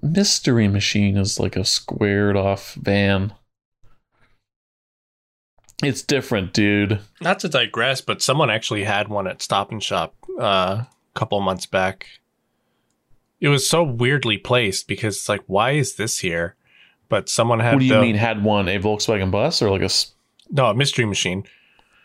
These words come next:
Speaker 1: <laughs> Oh.
Speaker 2: Like, it was fully
Speaker 1: Like,
Speaker 2: painted
Speaker 1: fully
Speaker 2: up. It had
Speaker 1: decked
Speaker 2: the
Speaker 1: out.
Speaker 2: graffiti on
Speaker 1: Oh,
Speaker 2: the
Speaker 1: wow.
Speaker 2: side. It, it had, like, the stuffed animals of, like, Scooby-Doo on the dashboard.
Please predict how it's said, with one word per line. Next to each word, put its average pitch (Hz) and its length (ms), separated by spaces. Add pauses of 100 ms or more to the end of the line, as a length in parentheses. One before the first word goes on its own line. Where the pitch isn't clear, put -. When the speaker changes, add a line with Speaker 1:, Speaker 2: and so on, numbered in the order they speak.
(140)
Speaker 1:
<laughs> 143 60 (200)
Oh. 131 480 (460)
Speaker 2:
Like, 131 200
it 135 60
was 127 180
fully 156 260
Speaker 1:
Like, 135 100
Speaker 2:
painted 135 280
Speaker 1:
fully 131 240
Speaker 2:
up. - 20
It 127 100
had 131 140
Speaker 1:
decked - 40
Speaker 2:
the 110 100
Speaker 1:
out. 107 40
Speaker 2:
graffiti 131 420
on 131 120
Speaker 1:
Oh, 113 100
Speaker 2:
the 107 40
Speaker 1:
wow. 104 60
Speaker 2:
side. 127 460 (880)
It, 117 280
it 127 120
had, 135 160
like, 120 140
the 107 80
stuffed - 360
animals 120 580
of, 104 140
like, 104 180
Scooby-Doo 113 680
on 107 120
the 98 80
dashboard. 101 680